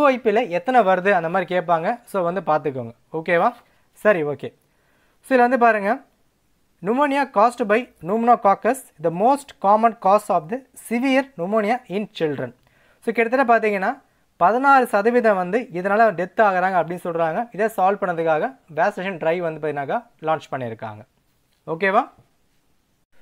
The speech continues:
So, இதெல்லாம் வந்து குட்டி நியூஸ் தான், ஆனா எக்ஸாம்ல பார்த்தீங்க அப்படின்னா ஃபேக்ட்ஸை கேட்டு வச்சிருவாங்க. என்ன அப்படின்னு பார்த்தீங்கன்னாக்கா, எப்படி ஃபார்ம் ஆகுது அப்படின்னு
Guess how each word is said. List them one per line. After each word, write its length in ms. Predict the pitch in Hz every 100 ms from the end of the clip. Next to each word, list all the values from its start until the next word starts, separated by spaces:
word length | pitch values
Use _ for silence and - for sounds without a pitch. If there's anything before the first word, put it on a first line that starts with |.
| -
So, 80 | 240
இதெல்லாம் 260 | 233 240 285
வந்து 140 | 247 262
குட்டி 300 | 233 208 269
நியூஸ் 180 | 233 214 202
தான், 160 | 220 -
ஆனா 180 | 180 196
எக்ஸாம்ல 320 | 180 262 247 220
பார்த்தீங்க 260 | 202 208 202
அப்படின்னா 260 | 180 185 220 -
ஃபேக்ட்ஸை 340 | 185 233 220 175
கேட்டு 200 | 196 180
வச்சிருவாங்க. 440 | 165 160 156 156 226 -
என்ன 100 | 170 226
அப்படின்னு 220 | 190 202
பார்த்தீங்கன்னாக்கா, 420 | 180 170 170 180 240 262 _ _ _ 196
எப்படி 180 | 208 262 -
ஃபார்ம் 260 | 208 220 196
ஆகுது 220 | 185 196 165
அப்படின்னு 240 | 160 185